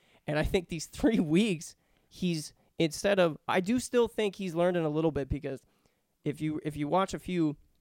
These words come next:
passes, he really is still making some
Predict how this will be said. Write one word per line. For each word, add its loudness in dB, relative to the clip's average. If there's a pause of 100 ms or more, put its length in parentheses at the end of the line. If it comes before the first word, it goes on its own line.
(400)
passes, -6
he -6
really 0
is -2 (480)
still 4
making 2
some -8